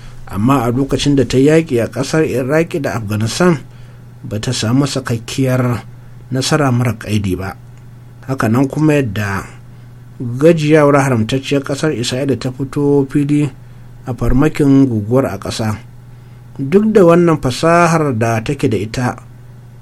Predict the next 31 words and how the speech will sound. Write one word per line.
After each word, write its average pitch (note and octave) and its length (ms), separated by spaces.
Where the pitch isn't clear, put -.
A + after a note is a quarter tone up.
ba A#2+ 100
ta - 140
iya D#3+ 240
daƙile C#3 720
gagarumin C#3+ 640
farmakin C#3 720
da G#2+ 160
aka C3+ 160
kai A#2+ 160
mata C3 240
ba. A2 240
Kuma C#3 240
duk D#3 240
da E3+ 80
cewa C#3 480
'yan D#3+ 240
Sahiyoniya D#3+ 800
sun - 240
mallaki C3 400
wannan E3 320
fasahar C#3+ 560
tun G3 400
gabanin C#3+ 720
wannan D3 320
farmakin, A#2+ 560
kuma C#3+ 560
har C#3+ 200
suke D#3 340
alfahari C3+ 880
da A#2+ 100
ita, A2 320